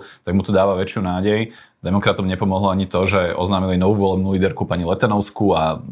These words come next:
povedzme, že boli nejakými komunikačnými lídrami v kritike Borisa Kollára za jeho kauzu fyzického útoku na bývalú partnerku. Dokážeme povedať, že prečo to nezabralo?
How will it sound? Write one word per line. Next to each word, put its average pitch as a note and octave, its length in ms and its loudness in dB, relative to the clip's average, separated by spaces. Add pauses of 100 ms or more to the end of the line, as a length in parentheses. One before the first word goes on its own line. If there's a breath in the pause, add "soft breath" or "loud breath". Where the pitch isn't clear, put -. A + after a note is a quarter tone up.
povedzme, F#2 320 -2
že F#2 120 0
boli F2 220 0
nejakými F2+ 340 -2
komunikačnými F#2+ 680 0
lídrami F#2 380 2
v - 120 -6
kritike F2+ 360 0
Borisa F2 340 2
Kollára F2+ 340 2
za F#2 120 0
jeho F#2 140 0
kauzu F#2 300 -2
fyzického F2+ 480 -2
útoku F2+ 280 -4
na E2+ 120 0
bývalú F#2 320 2
partnerku. F#2+ 760 -2 (600 loud breath)
Dokážeme A#2 360 2
povedať, G2+ 260 0
že F#2+ 80 -2
prečo F#2 220 -6
to - 100 -8
nezabralo? A2 500 0